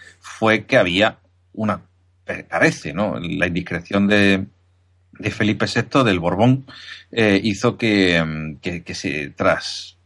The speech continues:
pasaran al cono-, se traspasara al conocimiento de, de Rajoy unas negociaciones que, que en, en ese momento yo creo que murieron, porque claro,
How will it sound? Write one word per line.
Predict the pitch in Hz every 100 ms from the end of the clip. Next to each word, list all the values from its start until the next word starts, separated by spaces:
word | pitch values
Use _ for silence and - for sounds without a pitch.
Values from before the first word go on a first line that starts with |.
| -
pasaran | - - 107 104 104 104 101
al | 101 95
cono-, | 107 92
se | 101
traspasara | 95 90 92 - 104
al |
conocimiento | 101 107 98 107 104 110
de, | 107 104 104
de | 104 101 98 101
Rajoy | 92 98 110
unas | 123 123 113
negociaciones | 113 104 - 95 - 127 117 - _ _ - - - - - _ _ _
que, | 101 78 76
que | 78
en, | 80 69
en | 95
ese | 131 135 -
momento | 127 117 131 131
yo | 135 117
creo | 110 110
que | 110
murieron, | 92 113 160 87
porque | - 95 -
claro, | - 127 123